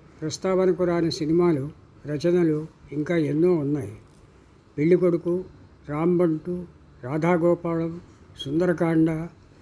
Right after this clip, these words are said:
ఇవన్నీ విడుదల కాగా, రమణ చివరి రచన శ్రీరామరాజ్యం ప్రస్తుతం బాపుగారి దర్శకత్వంలో రూపుదిద్దుకుంటోంది. రామభక్తుడు, బాలబంధువు అయిన రమణ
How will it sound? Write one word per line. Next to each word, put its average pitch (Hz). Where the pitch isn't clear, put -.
ఇవన్నీ 170
విడుదల 185
కాగా, 170
రమణ 165
చివరి 185
రచన 180
శ్రీరామరాజ్యం 165
ప్రస్తుతం 170
బాపుగారి 185
దర్శకత్వంలో 165
రూపుదిద్దుకుంటోంది. 151
రామభక్తుడు, 180
బాలబంధువు 180
అయిన 156
రమణ 147